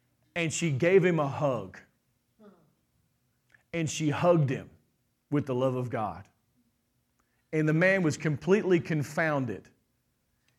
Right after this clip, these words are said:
He had never experienced anything like that ever. How many know when you come into contact with an unconditional love, it'll change you?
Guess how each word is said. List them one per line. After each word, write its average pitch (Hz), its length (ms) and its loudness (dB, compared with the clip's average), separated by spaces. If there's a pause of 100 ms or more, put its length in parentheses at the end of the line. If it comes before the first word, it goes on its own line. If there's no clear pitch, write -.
(100)
He 196 120 4
had 156 180 4
never 196 680 2
experienced 156 920 -2 (680)
anything 175 460 2
like 139 200 0
that 139 240 0
ever. 113 340 -2 (960)
How 254 100 -6
many 285 120 2
know 233 100 4
when 196 140 6
you 277 120 8
come 247 220 2
into 185 140 4
contact 185 520 2
with 147 180 2
an 143 140 -2
unconditional 165 840 0
love, 156 340 2
it'll 170 180 2
change 135 380 -4
you? 104 100 -14